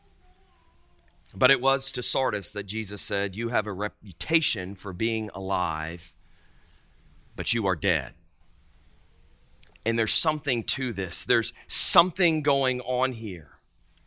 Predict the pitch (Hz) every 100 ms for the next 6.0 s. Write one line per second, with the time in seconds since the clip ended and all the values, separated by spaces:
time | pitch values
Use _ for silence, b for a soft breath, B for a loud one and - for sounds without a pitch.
0 | _ _ - b b b b b - 143
1 | 156 175 214 240 208 170 180 165 - 190
2 | 185 180 175 170 151 - 196 180 160 160
3 | 147 143 170 175 160 - 220 202 214 175
4 | 170 170 156 139 135 143 131 - - 190
5 | 180 - - 185 147 - 185 170 151